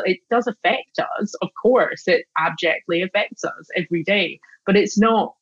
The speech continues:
Jewish people who are perpetrating anti-Semitism. It's the non-Jewish world that has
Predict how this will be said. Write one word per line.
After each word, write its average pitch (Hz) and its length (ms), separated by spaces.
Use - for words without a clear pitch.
Jewish 175 420
people 160 440
who 165 180
are 143 220
perpetrating 160 920
anti-Semitism. 170 1120
It's 175 340
the 175 140
non-Jewish 180 640
world 160 480
that 156 240
has 160 300